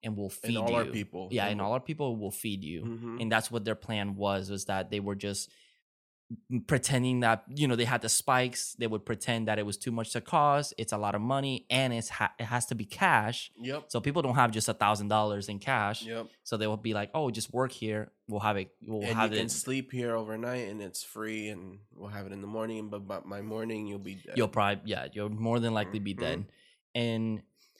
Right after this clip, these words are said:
Speaker 1: this is where I'm like, it's kinda like Five Nights at Freddy's. They do kinda change it up a little bit, 'cause in Five Nights at Freddy's is that there's one killer that
Speaker 2: Mm-hmm.
Speaker 1: used to dress up as a specific animatronic and lure kids into a back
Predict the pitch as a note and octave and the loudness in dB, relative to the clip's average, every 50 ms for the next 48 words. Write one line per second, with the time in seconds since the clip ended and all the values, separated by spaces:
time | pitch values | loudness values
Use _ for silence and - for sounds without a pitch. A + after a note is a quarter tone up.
0 | _ _ _ _ _ _ _ _ - C#3 D3 F#3+ - - B3+ G#3+ F#3+ F#3+ E3+ D3+ | _ _ _ _ _ _ _ _ -8 -2 0 0 2 2 0 0 2 4 6 8
1 | C#3+ C3 C#3 D3 C#3+ C3+ A#2+ A2 - - - D3 C3+ - - - - - F3+ F3+ | 8 6 6 6 4 4 4 2 0 -2 -2 -2 -2 -4 -6 -8 -4 4 6 6
2 | F#3+ F#3+ F3+ F#3 F3+ F3+ - F#3 F3 F3 F3 F3 F3 - F3+ E3+ - G3 F#3 E3+ | 6 6 4 2 2 2 2 2 2 2 2 -2 -2 -2 -6 -4 0 0 0 2
3 | F3+ F#3+ F#3 - - - - A#2 A2 A2+ C3 B2+ E3+ D#3+ D3 C#3+ C#3 - D3+ D3 | 0 0 -2 -2 -4 -2 -2 0 0 0 -2 -2 -2 -2 -2 -2 -2 -2 0 0
4 | D3 C#3+ D3 D3 C#3+ C#3+ - D3 D3 D#3 D3+ D#3 D3+ D3+ D#3 D#3+ D3+ - - - | 0 0 0 0 0 0 0 0 0 0 0 0 0 0 0 0 -2 -4 -4 -4
5 | B2+ A#2 B2 A#2+ A#2 - C#3 D3+ E3 E3 E3 - D#3+ D3 - D#3 D3 D3 C#3 B2+ | -2 0 0 0 2 4 4 4 2 0 0 -2 -2 -2 0 -2 -2 -2 -2 -2
6 | B2+ A#2 A#2 A#2+ A2+ - A#2+ A#2 A2 - A2 A2 A#2+ B2+ C#3 D#3 D#3 E3+ - _ | -4 -2 0 0 0 0 0 -2 -2 -4 -4 -2 0 0 0 -2 -4 -6 -10 _
7 | _ _ _ - - F3+ E3 D3 A#2 G#2 G2+ G2+ G#2+ A#2+ A#2 _ _ _ - A#2+ | _ _ _ -8 -4 -2 0 0 0 0 -2 -4 -6 -8 -10 _ _ _ -14 -12
8 | B2 A#2+ A#2+ A#2+ A2+ A2+ A#2 C3 B2+ - C#3 A#2 B2 B2+ B2+ - - B2+ B2 - | -10 -4 -2 0 0 0 0 0 0 -2 -2 -2 0 0 0 0 0 -2 0 -2
9 | A2+ A2 A#2 A2 - - - A2+ G#2 - A#2+ A2 - A2+ - - A2 G#2+ G#2+ G2 | -2 -2 -2 -4 -6 -6 -4 -4 -4 -2 -4 -4 -4 -6 -4 -4 -4 -2 -2 -4
10 | F#2+ - - - C#3+ C#3+ B2+ G#2 G2+ F#2+ - - G#2+ G#2 G#2+ G#2+ A2+ A#2+ A#2 A2 | -6 -6 -4 -2 0 0 0 -2 -4 -6 -6 -6 -4 -2 -2 -2 0 0 0 -2
11 | A2 - - A2+ A2 G#2+ A2 G#2+ G2 - G#2+ G2 G2 - - A2 G#2+ G#2 G2+ - | -2 -2 -2 -2 -2 -2 -4 -6 -4 -4 -4 -4 -4 0 2 2 2 2 -2 -8